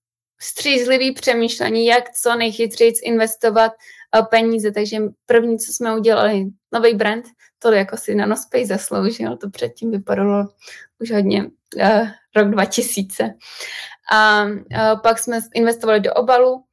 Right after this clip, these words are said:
a postupně, když jsme měli obaly nový, tak jsme investovali zároveň do nějakých testů, který jsme si ale zase dělali téměř sami, takže my jsme za to neutratili žádný jako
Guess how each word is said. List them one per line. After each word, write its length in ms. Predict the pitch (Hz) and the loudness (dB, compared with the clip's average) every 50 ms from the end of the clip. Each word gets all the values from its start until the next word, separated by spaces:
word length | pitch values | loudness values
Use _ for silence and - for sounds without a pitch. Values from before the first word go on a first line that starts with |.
| _ _ _ _ - - - | _ _ _ _ -10 -4 -2
a 100 | - 226 | 0 2
postupně, 680 | - 233 233 233 233 - - 233 214 214 - 233 240 | 4 4 2 2 0 -6 -6 -8 -6 -4 -4 -2 -2
když 120 | 226 220 | -2 -2
jsme 140 | - 247 226 | -2 -2 0
měli 220 | 220 226 214 196 | 0 0 0 -2
obaly 480 | - - 233 214 254 254 254 254 240 240 - _ _ _ _ _ | -2 -2 0 2 4 4 4 4 0 -4 -14 _ _ _ _ _
nový, 280 | - 233 233 214 226 233 | -6 -4 -4 -2 -2 -2
tak 200 | 214 226 226 208 | -2 -2 -2 -2
jsme 200 | - - 220 208 | -2 -4 -4 -2
investovali 1160 | 185 220 220 214 220 220 - - - - 214 196 208 214 208 208 208 208 202 196 190 - - - | 0 0 0 0 0 -2 -4 -6 -6 -4 -2 2 2 4 4 4 2 2 0 0 -2 -4 -6 -6
zároveň 840 | - 202 220 208 208 208 202 202 196 202 202 190 190 - - - - | -2 2 4 4 4 4 2 0 0 0 0 0 -2 -6 -8 -10 -8
do 160 | - - - | -6 -4 -2
nějakých 460 | 202 196 196 196 196 - 202 202 - | 0 0 0 0 0 -2 -4 -4 -2
testů, 440 | - 226 233 - - - - 233 226 | 0 0 0 -2 -4 -4 -2 -2 -2
který 260 | 220 - 226 226 233 | 0 2 2 2 2
jsme 200 | 226 247 240 233 | 0 -2 -6 -6
si 180 | 226 - - 247 | -4 -2 0 2
ale 280 | 226 233 233 233 233 | 2 4 4 4 2
zase 360 | 226 226 233 233 - - 247 226 | 2 0 -2 -2 -2 -2 -2 0
dělali 560 | 202 220 233 226 233 233 226 226 226 254 247 _ _ _ _ _ | 2 2 2 4 4 4 4 2 0 -2 -6 _ _ _ _ _
téměř 360 | - 233 233 233 240 240 240 | 0 0 0 0 0 -4 -6
sami, 500 | - - - - 247 233 233 233 220 202 | -6 -4 -2 0 2 2 2 0 -4 -4
takže 300 | 196 202 196 196 208 220 | -4 -6 -6 -6 -6 -6
my 100 | 214 208 | -6 -6
jsme 160 | 208 - 233 | -4 -4 -2
za 140 | 214 214 214 | -2 -2 -2
to 120 | - 220 220 | -2 -2 -2
neutratili 800 | 214 202 - 233 208 - - 226 214 - - 226 208 208 202 202 | -2 -2 -4 -6 -10 -6 -2 -2 -2 -2 -2 -2 -2 0 0 0
žádný 380 | 202 214 202 202 202 202 208 | 0 2 2 2 2 0 -2
jako 320 | 208 208 202 - 214 208 | -2 -4 -4 -4 -6 -6